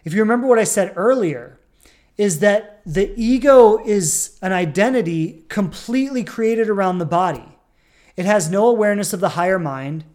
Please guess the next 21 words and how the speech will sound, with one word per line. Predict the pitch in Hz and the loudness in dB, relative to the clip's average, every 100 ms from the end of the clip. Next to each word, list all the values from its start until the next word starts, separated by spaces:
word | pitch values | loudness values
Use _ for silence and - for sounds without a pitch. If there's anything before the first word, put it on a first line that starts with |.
| _ _ _ _ | _ _ _ _
It | 175 | -6
has | 185 190 160 | -4 -2 -2
no | 185 226 | 0 2
awareness | 220 190 196 190 180 - | 2 2 0 -2 -4 -6
of | - 180 160 - | -6 -4 -4 -8
the | 147 | -6
spiritual | 156 - - - 190 190 185 - 175 160 160 - | -4 -4 -6 -4 0 0 -2 -2 0 0 -2 -4
aspects | 151 147 - 156 151 | -6 -6 -6 -8 -8
of | 131 | -8
what | 156 | -10
we | 143 131 | -10 -10
are. | 120 120 151 - _ _ _ _ - | -10 -10 -12 -16 _ _ _ _ -10
It's, | 175 160 - - | -8 -6 -8 -8
it's | 190 - | -8 -8
just, | - 196 190 - - _ | -6 -4 -4 -6 -14 _
it's | 190 - | -8 -6
centered | - - 214 208 214 208 | -4 0 0 0 -2 -2
around | 190 190 180 175 | -2 -2 -2 -4
the | 156 | -6
body. | 151 147 160 190 240 240 _ _ _ _ _ _ _ _ - | -4 -2 -2 -2 -6 -10 _ _ _ _ _ _ _ _ -10
And | 202 202 196 185 175 | -4 -2 0 -2 -8